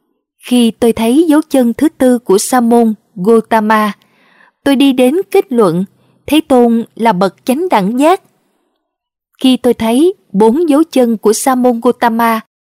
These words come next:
tôi đi đến kết luận Thế Tôn là bậc chánh đẳng giác. Giáo pháp được Thế Tôn khéo giảng và tăng đoàn khéo hành trì. Tám. Khi nghe nói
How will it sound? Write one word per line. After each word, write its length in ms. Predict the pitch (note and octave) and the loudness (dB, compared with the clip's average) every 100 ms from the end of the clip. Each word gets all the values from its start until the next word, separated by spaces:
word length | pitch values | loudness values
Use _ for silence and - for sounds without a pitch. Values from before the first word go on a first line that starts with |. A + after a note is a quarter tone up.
| _ _ - | _ _ -6
tôi 120 | D4 | -2
đi 160 | C#4 C4+ | 0 2
đến 300 | A#3+ C4 F#4+ - | 0 0 -2 -2
kết 220 | F#4+ - | -2 0
luận 320 | A#3 F#3 D#3 F#3 _ _ _ | 0 0 -2 -8 _ _ _
Thế 160 | C#4+ D#4+ | -4 -2
Tôn 440 | B3+ A#3+ A3+ G#3+ - | 0 2 0 -4 -8
là 220 | A3+ A3 | -4 -2
bậc 280 | G3+ G3+ F#3+ _ | 0 -2 -4 _
chánh 240 | - C#4+ F#4+ | -6 -4 -2
đẳng 300 | F#3 G3+ B3 | -2 -2 0
giác. 240 | D#4+ - _ _ _ _ _ | 0 0 _ _ _ _ _
Giáo 240 | G#3 B3 F4+ - | -2 0 0 0
pháp 280 | F#4 - | -2 0
được 180 | A#3 F3+ | -2 -2
Thế 140 | B3+ D#4+ | -2 -2
Tôn 300 | C4+ C4 B3 | 0 0 -2
khéo 260 | - C4 F4+ | -2 -2 0
giảng 320 | B3 D#3+ G3+ D#4 _ _ _ | 0 -2 -4 -10 _ _ _
và 260 | F#3 A#3 G#3+ | -2 0 0
tăng 340 | - C#4 C#4 | 0 -6 -2
đoàn 320 | A3+ G3+ F#3+ F3 _ - | 0 0 0 -4 _ -6
khéo 320 | A#3 A#3+ F#4 | 0 0 0
hành 300 | - A3+ F3+ | -2 -2 -2
trì. 320 | - F#3+ E3+ - _ _ _ _ _ _ _ _ _ _ - | 0 0 0 -4 _ _ _ _ _ _ _ _ _ _ -6
Tám. 320 | A3 A3 E4+ - _ _ _ _ _ _ _ - | -4 -2 -6 -10 _ _ _ _ _ _ _ -6
Khi 180 | D4 C#4+ | -2 0
nghe 220 | C#4 C4+ | -2 -2
nói 380 | B3 A3+ C4+ | -2 -2 -2